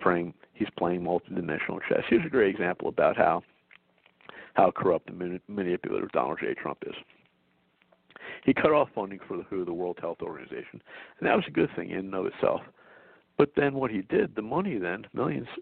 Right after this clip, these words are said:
got transferred to Gavi. What's Gavi? Gavi is a pro-vaccine front group,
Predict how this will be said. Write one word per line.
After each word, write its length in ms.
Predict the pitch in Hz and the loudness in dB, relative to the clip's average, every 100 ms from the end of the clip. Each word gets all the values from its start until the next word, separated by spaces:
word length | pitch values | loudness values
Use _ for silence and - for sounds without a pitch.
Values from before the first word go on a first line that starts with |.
| _ | _
got 140 | - 110 | 2 2
transferred 400 | - 98 - 113 | 2 -2 -2 -4
to 80 | 113 | 4
Gavi. 400 | 170 185 - 117 | 4 4 0 0
What's 200 | - - | -2 0
Gavi? 320 | 247 202 - - _ _ _ _ _ | -2 -2 -6 -12 _ _ _ _ _
Gavi 420 | 123 208 143 98 127 _ _ _ _ - | 4 4 4 -4 -6 _ _ _ _ 0
is 120 | 104 107 | 0 0
a 40 | |
pro-vaccine 720 | - 120 101 117 110 - 107 - | 0 2 4 2 0 -4 -12 -6
front 200 | 151 160 | -6 -4
group, 320 | - 113 | -6 -6